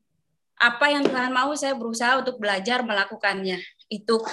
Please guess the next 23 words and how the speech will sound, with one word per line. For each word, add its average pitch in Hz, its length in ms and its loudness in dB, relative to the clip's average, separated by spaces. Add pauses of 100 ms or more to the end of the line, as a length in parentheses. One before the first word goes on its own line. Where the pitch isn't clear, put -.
(320)
adalah, 196 480 6
eh, 202 400 4
introspeksi, 226 800 -2 (240)
eh, 180 400 4
diri 202 220 4
saya 214 260 6
untuk 208 160 0
secara 190 320 2
pribadi. 185 640 -2 (320)
Terus 226 300 0 (720)
kalau 226 500 8
untuk 214 220 -2
jangan 233 400 2
tinggal 240 340 2
di 233 80 -2
dalam 190 300 0
kesedihan. 190 500 -2 (1700)
Jangan 254 440 6
tinggal 233 280 4
di 220 120 4
dalam 208 240 2
kesedihan 233 360 0
adalah 202 300 2